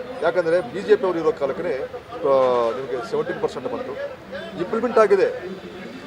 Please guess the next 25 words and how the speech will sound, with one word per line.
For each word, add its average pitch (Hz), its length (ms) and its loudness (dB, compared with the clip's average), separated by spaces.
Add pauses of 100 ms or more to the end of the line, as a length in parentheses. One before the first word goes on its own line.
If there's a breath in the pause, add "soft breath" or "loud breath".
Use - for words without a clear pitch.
(160)
ಒಂದು 226 160 2
ವೇಳೆ 202 200 6
ಫಿಫ್ಟೀನ್ 190 300 -6
ಪರ್ಸೆಂಟ್ 196 260 0
ಆದ್ರೆ 175 340 2
ಅದರದ್ದು 156 400 0 (240)
ಪರಿಣಾಮಗಳು 190 400 4
ಏನಂತಂದ್ರೆ 156 720 -4
ಭಾಳಷ್ಟು 151 500 0
ಡಿಮೋಷನ್ 180 360 0
ಆಗ್ತವೆ - 440 0
ಆಗಲೇ 180 320 8
ಅಂತ 170 160 4
ನಾನು. - 480 -8 (680)
ಮುಂದಿನ 220 280 0
ದಿನಗಳಲ್ಲಿ 180 440 2
ಯಾರಿಗೂ 170 220 2
ತೊಂದರೆ 180 320 2
ಆಗಲ್ಲ, 165 240 2
ತೊಂದರೆ 175 240 2
ಆಗಲಾರ್ದಂಗೆ 160 380 2
ಯಾವತ್ತೂ, 185 440 2
ಆ, 185 440 -2
ಸೆವೆಂಟೀನ್ 190 380 2
ಪರ್ಸೆಂಟ್ 185 320 -2